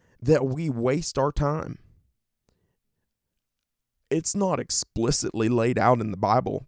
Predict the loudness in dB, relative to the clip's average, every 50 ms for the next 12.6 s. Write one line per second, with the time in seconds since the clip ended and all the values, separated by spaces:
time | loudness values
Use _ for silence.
0 | -10 -8 -4 0 0 2 0 0 0 0 0 0 -2 -4 -6 -8 -10 -12 _ _
1 | _ _ _ _ -4 -2 -2 -2 -2 -4 -4 -4 -4 -2 -2 0 0 0 0 0
2 | -2 -2 -2 0 0 0 0 -2 -4 -4 -2 -2 0 0 0 -2 -2 -2 -2 0
3 | 0 0 0 0 -2 -6 -8 -4 -2 0 0 0 0 0 2 2 4 2 0 -4
4 | _ -4 -2 0 0 0 -2 -4 -4 -4 -4 -4 -6 -8 -6 -6 -4 -4 -2 -2
5 | -2 -4 -4 -6 -6 -6 -6 -8 -8 -12 _ _ -20 -20 _ _ _ _ -10 -8
6 | -8 -6 -4 -4 -4 -6 -6 -10 -16 _ _ _ _ _ _ _ _ _ -4 -2
7 | -2 -2 -2 -2 -4 -4 -4 -4 -4 -4 -4 -2 -2 0 0 0 -2 -4 -6 -10
8 | -12 -16 -20 _ _ _ _ _ _ _ _ _ _ _ _ -8 -8 -6 -4 -4
9 | -4 -4 -2 0 0 0 0 0 -2 -4 -4 -6 -6 -4 -2 -2 -2 -2 -2 -6
10 | -8 -12 -14 -18 -20 -20 _ _ _ _ _ _ _ _ _ _ _ _ _ _
11 | _ _ _ _ _ _ _ _ _ -20 _ _ _ _ _ _ _ -8 -6 -4
12 | -4 -4 -4 -2 -2 -2 -2 -4 -6 -8 -12 -16